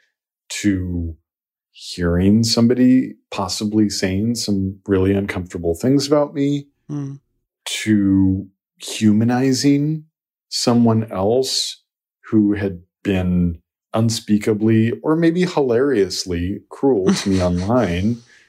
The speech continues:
Speaker 1: Um,
Speaker 2: Or
Speaker 1: some
Speaker 2: maybe
Speaker 1: of them
Speaker 2: both.
Speaker 1: are actually
Speaker 2: Yeah.
Speaker 1: funny. Yeah,
Speaker 2: Yeah.
Speaker 1: yeah, exactly.
Speaker 2: Unspeakably and
Speaker 1: Um,
Speaker 2: hilariously.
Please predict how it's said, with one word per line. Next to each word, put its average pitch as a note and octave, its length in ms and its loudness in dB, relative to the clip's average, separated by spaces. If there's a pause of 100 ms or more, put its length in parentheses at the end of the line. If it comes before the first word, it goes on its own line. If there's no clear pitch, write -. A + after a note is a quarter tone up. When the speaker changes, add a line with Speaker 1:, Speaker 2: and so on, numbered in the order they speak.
(340)
Speaker 1:
Um, A#2+ 680 0 (320)
Speaker 2:
Or F3 80 2
Speaker 1:
some G3 80 2
Speaker 2:
maybe G#3+ 220 6
Speaker 1:
of A3 60 0
them - 180 4
Speaker 2:
both. B2 120 0
Speaker 1:
are B2 100 2
actually D3+ 400 0
Speaker 2:
Yeah. F#3+ 200 0
Speaker 1:
funny. - 240 2
Yeah, D#3+ 400 0
Speaker 2:
Yeah. A#3 200 2
Speaker 1:
yeah, G3 300 2
exactly. C#3+ 460 -2
Speaker 2:
Unspeakably F3+ 680 0
and E3 100 2
Speaker 1:
Um, E3+ 260 4
Speaker 2:
hilariously. C#3 840 -4